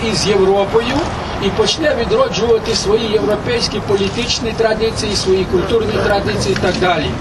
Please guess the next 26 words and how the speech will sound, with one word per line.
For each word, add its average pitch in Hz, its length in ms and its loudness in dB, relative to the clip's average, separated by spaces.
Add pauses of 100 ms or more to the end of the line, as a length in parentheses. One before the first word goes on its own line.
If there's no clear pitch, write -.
(500)
Тобто 240 340 2
ця 254 340 0
подія 233 580 2
має 226 280 2
не 196 200 2
тактичне, - 680 -2
а - 20 2
стратегічне 214 840 -2
значення, 247 720 -2 (360)
бо 190 60 2
вона 226 300 2
визначить 226 580 -2
набагато 220 500 0
вперед 220 500 0 (400)
нас, 220 280 2 (400)
розвиток 220 480 2 (220)
України. 190 540 0 (1080)
Звичайно, 240 680 0
що 226 280 2
якщо 226 500 0
Янукович 226 760 2
і 214 80 2
не 214 140 2
підпише, 233 680 0
то 220 80 4
Україна 226 680 0